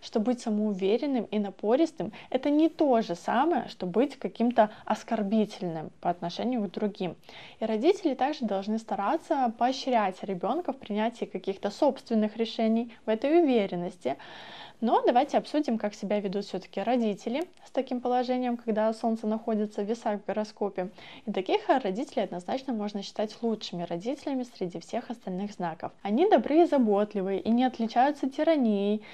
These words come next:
да, и вот с помощью дружелюбия и понимания они могут без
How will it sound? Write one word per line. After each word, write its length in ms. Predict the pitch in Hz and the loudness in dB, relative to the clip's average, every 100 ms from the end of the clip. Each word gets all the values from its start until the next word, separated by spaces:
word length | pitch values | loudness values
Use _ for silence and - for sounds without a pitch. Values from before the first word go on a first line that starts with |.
| - - | -10 2
да, 200 | 226 359 | 6 6
и 60 | |
вот 160 | 247 190 | 4 0
с 60 | - | -2
помощью 480 | 240 247 233 214 | 0 2 2 -2
дружелюбия 720 | 202 226 226 190 185 262 269 240 | -2 0 0 0 0 2 4 2
и 40 | |
понимания 680 | 226 196 202 196 226 269 - | 0 -2 -2 0 0 0 -2
они 160 | 208 220 | 0 2
могут 380 | 240 220 233 - - - | 4 4 2 -2 -16 -6
без 420 | 202 240 220 - | 2 6 4 4